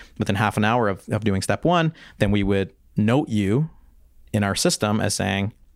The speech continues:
you know, "abandoned cart," and we would flip you an email the next morning saying, "Hey, we noticed you were checking out, but you didn't purchase. Here's the link to purchase. You can still get the deal." And again, we saw our conversion rate go up again. So, you know, as a digital marketing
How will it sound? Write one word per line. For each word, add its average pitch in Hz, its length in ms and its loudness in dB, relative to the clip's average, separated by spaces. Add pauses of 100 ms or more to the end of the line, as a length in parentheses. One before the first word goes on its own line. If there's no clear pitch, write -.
(140)
you 101 120 0
know, - 100 -6
"abandoned 98 540 -2
cart," - 340 0 (300)
and 110 100 0
we 104 80 0
would 92 120 -6
flip - 200 -2
you 104 100 0
an 101 140 -4
email 110 280 2
the 98 100 0
next - 180 -4
morning 104 280 0
saying, 101 180 -2
"Hey, 147 240 2
we 117 100 0
noticed 98 240 -2
you 90 80 -2
were 90 60 -4
checking 95 320 -4
out, 92 160 -2
but - 100 -4
you 95 80 -6
didn't - 180 -6
purchase. 98 500 -2 (520)
Here's 113 240 -2
the 95 80 -2
link 92 200 -4
to 107 60 -4
purchase. - 420 -2
You 104 40 -2
can 95 140 -4
still 92 340 -2 (180)
get - 180 -4
the - 40 -4
deal." 101 360 -2 (680)
And 113 120 0
again, 107 400 -2
we 104 100 0
saw 101 160 -2
our 101 160 -2
conversion 98 400 -2
rate 98 160 -4
go 95 100 -4
up 90 140 -4
again. 90 340 -6 (600)
So, 147 320 2
you 151 80 2
know, 113 160 -2 (160)
as 131 120 2
a 131 40 2
digital 135 340 0
marketing 107 640 0